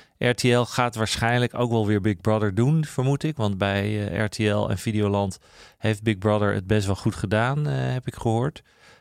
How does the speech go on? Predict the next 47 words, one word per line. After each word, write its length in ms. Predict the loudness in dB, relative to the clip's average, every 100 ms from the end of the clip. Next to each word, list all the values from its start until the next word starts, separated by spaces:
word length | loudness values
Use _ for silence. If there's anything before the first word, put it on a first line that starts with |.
| _ -2
Ehm, 760 | 0 2 4 2 2 0 0 -4
dus 260 | -2 0
de 100 | 0
kans 580 | 0 2 2 0 -4 -8 -12 _ _ _ _
of 220 | -4 -2
R 140 | 0 0
T 80 | 0
L 280 | 2 2 2
ook 120 | 0
nog 160 | 0 0
naast 400 | 0 2 0 -2
Big 160 | -4 0
Brother 300 | 0 2 0
zoiets 280 | -2 -2
als 160 | -2 -2
dit 160 | -8 -6
gaat 180 | -4
doen, 260 | -2 -4 -4 -10 -20 _ _ -6
is, 360 | -4 -2 -2
eh, 260 | 0 0 0
lijkt 300 | 0 0 0
me 200 | -2 -2
relatief 560 | -2 0 -2 -2 -6 -6
klein. 300 | -2 0 0
Dus 100 | -2
ik 60 | -2
denk 140 | -2
dat 100 | -2
het 80 | -4
voor 100 | -4
Nederland 400 | -2 0 0 -2
wel 160 | 0 0
een 60 |
beetje 260 | 0 -2 -2
moeilijk 240 | 0 0 -2
wordt, 160 | -4
terwijl 200 | -2 -2 0
het 60 |
wel 120 | 0 2
jammer 320 | 0 0 -2
is. 180 | -4 -8 -20 -20 0
Wordt 180 | 2 4
het 40 | 2
ook 100 | 2
een 120 | 2
dagelijkse 580 | 2 0 -2 -6 -6 -6
show? 360 | -2 -2 -2